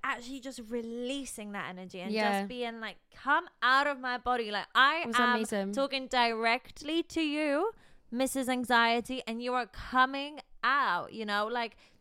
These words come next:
Speaker 1: changing it. We're switching it around, making
Speaker 2: Yeah.
Speaker 1: it positive. And then exactly like you said, then you become in a better headspace to then make decisions and to confront other stuff.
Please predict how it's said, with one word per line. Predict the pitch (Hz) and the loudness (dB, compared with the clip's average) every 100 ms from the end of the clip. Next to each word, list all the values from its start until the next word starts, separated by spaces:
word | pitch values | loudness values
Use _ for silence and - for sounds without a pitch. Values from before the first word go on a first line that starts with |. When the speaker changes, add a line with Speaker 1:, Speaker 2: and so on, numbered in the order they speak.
| - | -18
Speaker 1:
changing | - - 254 262 269 277 254 240 | -12 -4 -2 -2 -4 -8 -10 -8
it. | 190 131 - | -8 -8 -10
We're | 196 208 | -10 -8
switching | - 226 240 | -8 -10 -8
it | 202 | -8
around, | 208 220 226 190 175 | -4 -2 -2 -4 -6
making | 190 220 | -4 0
Speaker 2:
Yeah. | 220 | 0
Speaker 1:
it | 196 | -2
positive. | - 214 214 202 - | -8 -10 -10 -10 -6
And | 226 247 | -4 -2
then | 247 220 | -2 -4
exactly | 220 214 233 226 | -12 -6 -6 -6
like | 226 214 | -10 -10
you | 220 | -12
said, | 233 | -10
then | 220 226 | -8 -10
you | 226 | -10
become | 220 226 220 214 - - _ _ _ _ | -12 -8 -6 -6 -10 -20 _ _ _ _
in | 233 | -6
a | 233 208 _ - | -4 -6 _ 0
better | 254 247 226 202 - - | 2 4 2 -2 -6 -10
headspace | 302 320 - - 190 180 190 - - | -6 -6 -8 -8 -6 -6 -8 -14 -14
to | 220 | -6
then | 214 208 | -6 -4
make | 208 202 | -8 -10
decisions | - 196 202 196 185 - | -14 -10 -8 -8 -10 -12
and | 196 | -12
to | 185 | -12
confront | 190 202 202 - 185 180 - | -14 -14 -14 -6 -4 -4 -6
other | 185 190 | -10 -8
stuff. | 190 - 208 175 | -14 -4 -2 -2